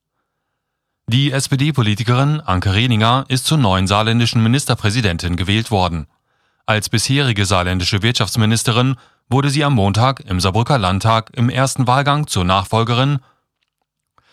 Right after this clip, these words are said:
im ersten Wahlgang zur Nachfolgerin von Tobias Hans gewählt.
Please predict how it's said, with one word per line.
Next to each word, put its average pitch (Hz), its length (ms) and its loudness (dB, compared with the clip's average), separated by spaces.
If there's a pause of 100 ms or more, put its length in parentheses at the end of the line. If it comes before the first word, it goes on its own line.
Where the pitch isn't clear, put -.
(200)
im 127 220 2
ersten 135 400 0
Wahlgang 110 460 2
zur - 160 0
Nachfolgerin 120 680 0
von 147 240 -2
Tobias 87 440 0
Hans 107 220 0
gewählt. 90 400 0